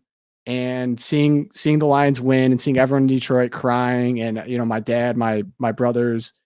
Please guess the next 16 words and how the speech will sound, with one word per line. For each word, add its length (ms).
and 80
my 100
grandpa, 360
three 320
generations 600
of 80
Pogasics 580
were 80
watching 320
this 120
game 180
at 60
a 40
bar 180
in 60
Detroit. 380